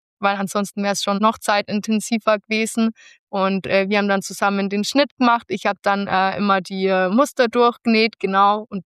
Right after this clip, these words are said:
ähm, das getestet, ihr dann wieder durchgegeben, was sie wie zu ändern hat. Ge-, ansonsten war's halt wirklich das Produzententhema. Ich hatte halt Erfahrung, was den asiatischen Markt angeht, aber ich mach ja alles, also, ähm, bis auf meine Caps,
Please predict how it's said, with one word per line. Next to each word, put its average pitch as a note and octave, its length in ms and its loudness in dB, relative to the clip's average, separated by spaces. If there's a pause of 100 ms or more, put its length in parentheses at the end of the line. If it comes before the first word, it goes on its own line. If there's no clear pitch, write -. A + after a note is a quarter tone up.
ähm, F#3 440 0 (120)
das - 220 -4
getestet, A#3 580 -2
ihr G#3 120 2
dann G3 200 0
wieder G3 340 2 (800)
durchgegeben, G3+ 480 -2
was F#3+ 220 0
sie G3+ 160 -8
wie G3 260 -4
zu - 160 -10
ändern A#3+ 360 2
hat. A#3 160 2 (520)
Ge-, G#3+ 120 -8
ansonsten G#3+ 560 0
war's G3 240 0
halt G3 180 -4
wirklich G#3 460 0
das G3 180 -4
Produzententhema. F3+ 1160 -4 (100)
Ich A3 160 -4
hatte A3 200 0
halt G#3 120 0
Erfahrung, G#3+ 580 0
was G#3 140 -2
den G#3 160 -6
asiatischen G#3 640 -2
Markt A3 280 2
angeht, A#3 500 0 (400)
aber G3 200 0
ich G3+ 100 -6
mach G3+ 160 2
ja G3+ 180 0
alles, G#3 420 -2
also, F#3+ 340 -4 (240)
ähm, G3 500 0
bis A3+ 160 -2
auf G3 160 2
meine F#3+ 280 0
Caps, A3 480 -2